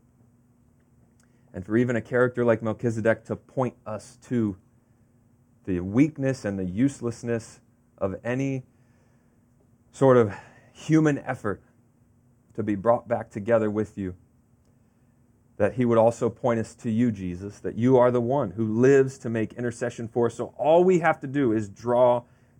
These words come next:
near. You have done everything else necessary. God, so would you show us the ways in which we chase after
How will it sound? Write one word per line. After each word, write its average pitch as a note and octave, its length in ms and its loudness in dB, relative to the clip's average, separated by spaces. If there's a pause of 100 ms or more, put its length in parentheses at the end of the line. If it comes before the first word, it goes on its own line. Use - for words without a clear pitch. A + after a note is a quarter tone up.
near. G#2+ 440 -2
You A#2+ 240 -2
have G#2 200 -6
done G#2 320 -4 (640)
everything A2 400 -2
else G2+ 240 -4
necessary. F2+ 600 -8 (760)
God, A#2+ 160 2
so C#3 80 0
would C3+ 100 2
you D3 60 0
show C#3 300 2
us - 240 -6 (480)
the G#2 80 -2
ways B2+ 280 6
in B2 80 -2
which B2+ 180 -2
we A#2 120 -4
chase A#2+ 340 -8
after A2+ 340 -4